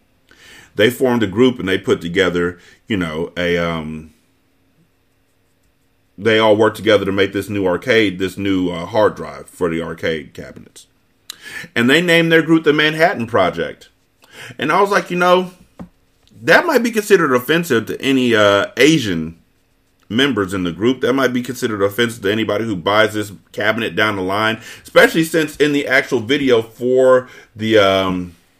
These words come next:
for the hard drive, 'cause it starts up with an intro video while everything's loading up,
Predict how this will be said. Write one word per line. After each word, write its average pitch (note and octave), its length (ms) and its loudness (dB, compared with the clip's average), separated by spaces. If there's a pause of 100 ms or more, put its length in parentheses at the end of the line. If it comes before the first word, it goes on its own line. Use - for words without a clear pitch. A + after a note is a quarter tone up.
(460)
for C3+ 480 2
the A2 640 -2 (1500)
hard C#3+ 280 2
drive, E2 480 -8
'cause G#2 180 0
it G2+ 60 -4
starts A2+ 340 0
up A#2 200 4
with F#2+ 100 0
an F2+ 100 -2
intro A2+ 300 -2
video F2 300 0
while F#2 240 2
everything's F2+ 400 -4
loading F2 260 -2
up, G2 160 -2